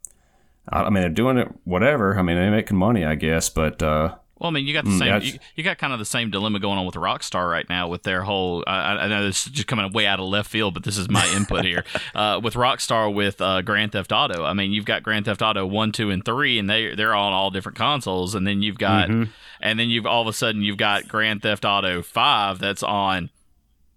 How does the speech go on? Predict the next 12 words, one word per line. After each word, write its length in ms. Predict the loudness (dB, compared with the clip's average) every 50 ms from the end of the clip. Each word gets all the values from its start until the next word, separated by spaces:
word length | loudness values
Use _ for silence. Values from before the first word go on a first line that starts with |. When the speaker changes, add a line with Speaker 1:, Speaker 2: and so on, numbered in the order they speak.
| _ _ _
Speaker 2:
three 200 | -2 0 0 0
consoles. 200 | 0 2 4 4
Speaker 3:
Three, 100 | 4 4
four, 240 | 4 4 4 4 4
and 140 | 4 4 4
five? 400 | 4 4 4 2 0 -4 -10 -4 0
Speaker 2:
Yeah. 340 | 2 2 4 4 2 0 0
Speaker 3:
<laughs> 40 | 2
Yeah. 340 | 2 2 2 0 -2 -2 -2 0
Speaker 2:
It's 200 | 2 4 6 6
Speaker 1:
Well, 200 | 8 8 8 6
Speaker 2:
got, 120 | 6 4